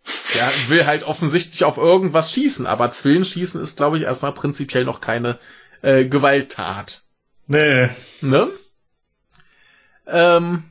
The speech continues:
Speaker 1: ja, und, äh, das ist ganz interessant. Hier hei-, wird dann auch irgendwo ein, äh, eine, eine Studie oder eine Statistik oder was, ähm, genau, eine Statistik, äh,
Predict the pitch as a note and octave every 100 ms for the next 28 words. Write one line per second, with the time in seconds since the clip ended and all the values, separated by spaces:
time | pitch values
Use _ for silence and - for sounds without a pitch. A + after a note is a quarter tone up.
0 | _ _ _ _ _ _ _ - - D#3+
1 | D#3+ C#3+ A#2 - D#3+ E3 E3+ E3 D#3+ E3
2 | E3 E3 D#3+ D#3 F#3+ - F#3 F#3+ F3+ F3+
3 | D3+ C#3 F3+ A#3 B3+ - F#3 E3 F3 F#3
4 | D3+ E3 E3 F#2 C#3 - C3 C#3+ C3+ C3+
5 | C3 F#2+ A#2+ A#2+ A#2+ B2 _ _ _ _
6 | - _ _ _ - B2+ B2 A#2+ G2 -
7 | B1+ - C3 B2+ A#2+ C3 B2 - E3+ G3+
8 | G3+ F#3+ D3 C#3 B2 C3+ B2 B2+ E3 -
9 | F3 - D3+ C#3 C#3 - C3 B2 B2 B2
10 | - _ _ - _ _ _ _ _ C#3
11 | B2 B2 B2+ C3 - F#3 - F3 D#3+ -
12 | D3 C#3+ C#3 C3+ C3